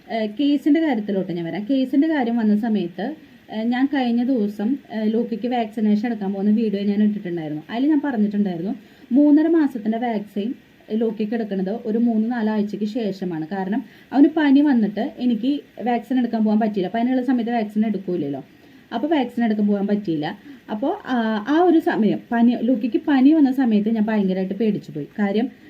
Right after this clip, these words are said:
ഏഹ്, ഞാൻ ഈ കേസിൻ്റെ കാര്യം ഡിസ്കസ് ചെയ്യണ ഒരു രണ്ട് മൂന്ന് പേരോട് ഞാൻ അങ്ങനെ പറഞ്ഞു, "ലോക്കിക്ക് ഇങ്ങനെ പനി വന്നു, എനിക്ക് പേടിയാവുന്നുണ്ട്, കാരണം അവന് ഇത്ര മാസമല്ല ആയിട്ടുള്ളൂ." അന്നാണ് ശരിക്കും എനിക്ക്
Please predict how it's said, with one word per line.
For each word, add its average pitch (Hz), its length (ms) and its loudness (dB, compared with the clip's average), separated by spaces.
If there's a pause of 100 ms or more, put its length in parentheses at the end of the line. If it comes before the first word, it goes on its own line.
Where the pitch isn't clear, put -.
(380)
ഏഹ്, 208 360 4
ഞാൻ 254 180 2
ഈ 294 60 6
കേസിൻ്റെ 262 520 2
കാര്യം 254 260 2
ഡിസ്കസ് 202 360 -4
ചെയ്യണ 220 200 4
ഒരു 208 140 2
രണ്ട് 208 200 4
മൂന്ന് 190 220 0
പേരോട് 196 320 0
ഞാൻ 196 120 -2
അങ്ങനെ 196 180 -2
പറഞ്ഞു, 190 300 -2 (500)
"ലോക്കിക്ക് 208 340 0
ഇങ്ങനെ 214 220 2
പനി 208 240 0
വന്നു, 185 280 0 (300)
എനിക്ക് 196 220 -4
പേടിയാവുന്നുണ്ട്, 190 680 0
കാരണം 185 460 -4
അവന് 202 180 0
ഇത്ര 208 220 0
മാസമല്ല 208 460 0
ആയിട്ടുള്ളൂ." 175 460 -4 (100)
അന്നാണ് 285 380 2
ശരിക്കും 262 340 0
എനിക്ക് 247 240 0